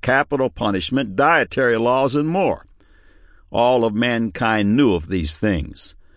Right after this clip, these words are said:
but Moses wrote it very clearly, as well as new directives given by God.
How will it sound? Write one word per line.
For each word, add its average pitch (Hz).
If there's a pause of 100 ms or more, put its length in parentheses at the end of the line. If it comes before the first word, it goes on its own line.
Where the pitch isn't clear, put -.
(140)
but 92
Moses 107
wrote 92
it -
very 110
clearly, 120 (460)
as 95
well 131
as 113
new 170
directives 110
given 92
by 87
God. 80